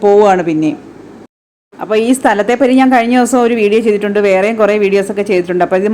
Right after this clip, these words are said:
മത്രയാണ് കേട്ടോ. മത്രയിൽ, ആ, ആണ്, ആ, ഈ ഷിപ്പൊക്കെ ഇങ്ങനെ വരുന്നതും കാണാനൊക്കെ നിറയെ കാഴ്ചകളും ഒക്കെ ഉണ്ട് ഇവിടെ. അപ്പോൾ അങ്ങ് ദൂരെയായിട്ട് വീണ്ടും വീണ്ടും, ആ, ഷിപ്പ് ഇങ്ങനെ കാണുന്നുണ്ട്. അത് ഇവിടുത്തെ പാലസിൻ്റെ ഒരു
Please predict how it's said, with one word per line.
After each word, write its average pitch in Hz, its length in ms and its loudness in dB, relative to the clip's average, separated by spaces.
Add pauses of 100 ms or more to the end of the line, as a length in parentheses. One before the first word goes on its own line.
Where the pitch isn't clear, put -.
മത്രയാണ് 185 600 -2
കേട്ടോ. 156 200 -2 (480)
മത്രയിൽ, 196 420 -2 (580)
ആ, 180 40 -6 (320)
ആണ്, 175 160 0 (580)
ആ, 160 40 -2 (600)
ഈ 175 40 0 (100)
ഷിപ്പൊക്കെ 175 480 -2
ഇങ്ങനെ 165 200 0 (460)
വരുന്നതും 170 420 0 (600)
കാണാനൊക്കെ 208 480 0
നിറയെ 208 220 0
കാഴ്ചകളും 214 480 0
ഒക്കെ 214 220 -4
ഉണ്ട് 196 200 -2
ഇവിടെ. 156 160 -2 (580)
അപ്പോൾ 196 200 -2
അങ്ങ് 214 200 0
ദൂരെയായിട്ട് 226 580 2 (160)
വീണ്ടും 202 340 0
വീണ്ടും, 226 280 0 (200)
ആ, - 20 2 (280)
ഷിപ്പ് 214 320 0
ഇങ്ങനെ 233 180 0 (100)
കാണുന്നുണ്ട്. 196 520 0 (120)
അത് 175 160 -2
ഇവിടുത്തെ 185 320 -4
പാലസിൻ്റെ 196 560 -2
ഒരു 220 80 -4